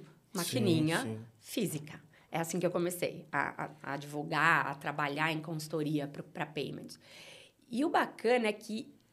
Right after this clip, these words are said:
Speaker 2: nesse momento, eu passo a ter, então, uma formação mesclada, eu digo, mix de, entre consultoria de escritório de advocacia, uma advogada de escritório, e in-house. Por quê? Porque eu, eu começo a entrar dentro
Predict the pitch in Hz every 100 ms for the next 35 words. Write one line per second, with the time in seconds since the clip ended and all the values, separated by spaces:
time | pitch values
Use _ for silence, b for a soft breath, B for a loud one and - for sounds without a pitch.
0 | _ - 220 277 277 254 233 254 226 240
1 | 254 294 294 185 - 208 190 190 226 208
2 | 208 208 208 196 208 220 226 185 196 226
3 | 294 - - 180 165 165 160 156 156 156
4 | 156 180 220 175 - - 147 196 170 185
5 | 190 156 151 - - 180 180 196 180 180
6 | 180 240 285 302 - B B B - 165
7 | 180 - - 190 233 226 170 165 170 -
8 | 175 170 196 202 151 - 165 160 165 -
9 | - - 156 165 - - b b b b
10 | - 208 233 - - - 320 247 202 165
11 | 156 135 - 262 269 165 - B B _
12 | 208 - 262 - - - 208 240 - -
13 | 240 226 254 294 - 262 269 - 240 262
14 | 247 185 190 196 196 - 190